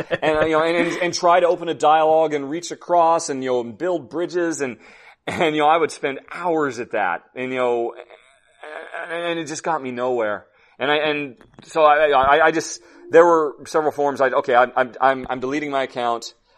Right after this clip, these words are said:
Speaker 2: I mean, I, uh, uh, one of them was actually a, uh, invite-only video game industry forum that I'd been in
Speaker 1: All
Speaker 2: for
Speaker 1: right.
Speaker 2: years. Um, and I told them, "Look, I, I,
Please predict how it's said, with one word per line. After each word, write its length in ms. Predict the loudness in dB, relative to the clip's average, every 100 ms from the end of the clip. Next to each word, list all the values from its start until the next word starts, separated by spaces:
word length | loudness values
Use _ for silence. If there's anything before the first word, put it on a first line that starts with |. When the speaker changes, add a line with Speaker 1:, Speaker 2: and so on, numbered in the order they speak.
| 0
Speaker 2:
I 60 |
mean, 80 | 4
I, 80 | 4
uh, 380 | 2 0 0 -2
uh, 20 | -4 -20 -20 -12 -4
one 220 | -2 -2
of 60 |
them 120 | -4 -6
was 160 | -2
actually 560 | -2 -2 -4 -6 -6 -6
a, 240 | -4 -2
uh, 140 | -4 -4
invite-only 880 | -6 -2 -2 -2 -8 -10 -12 -12 -18 -12
video 240 | -8 -6
game 180 | -6 -10
industry 300 | -12 -12 -12
forum 420 | -8 -8 -8 -10 _ _
that 120 | -2
I'd 180 | -2 -2
been 140 | -6 -6
in 100 | -6
Speaker 1:
All 80 | -6
Speaker 2:
for 60 |
Speaker 1:
right. 220 | -6 -6 -4
Speaker 2:
years. 500 | -2 -2 -6 -10 -18 _ _ -18
Um, 640 | -6 -2 0 0 -2 -4 -8
and 140 | -2
I 140 | -2 -2
told 260 | -2 -2
them, 160 | -4 -10 _ -6
"Look, 240 | -4 -4 -6 _ _ _ _ _ _ _ _ _ -2
I, 80 | 2
I, 180 | 4